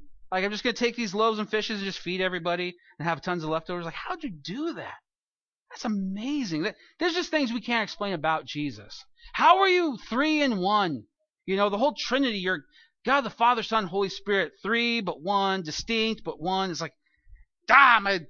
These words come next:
the little head is just gonna explode trying to think of all these things and figuring them out. But God has given us everything we need to live by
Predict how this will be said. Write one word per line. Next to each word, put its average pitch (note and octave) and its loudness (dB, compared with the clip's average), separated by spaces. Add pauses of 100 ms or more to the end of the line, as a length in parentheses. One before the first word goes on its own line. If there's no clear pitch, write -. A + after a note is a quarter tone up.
(140)
the F3 -4
little D4+ 0
head G#3 0
is F#3+ -4
just D#3+ -10
gonna G3 0
explode E3+ -2
trying E3+ -2
to D3+ -4
think F3+ -4
of D3+ -4
all D3 0
these C#3 -6
things D3 -4
and C3 -8
figuring C3+ -6
them A#2+ -6
out. A2+ -6 (1600)
But D#3+ -2
God D#3 -2
has D3+ -4
given C#3+ -6
us - -10
everything C#3 -8
we C3+ -4
need C3+ -6
to A#2+ -10
live A#2+ -8
by A2+ -12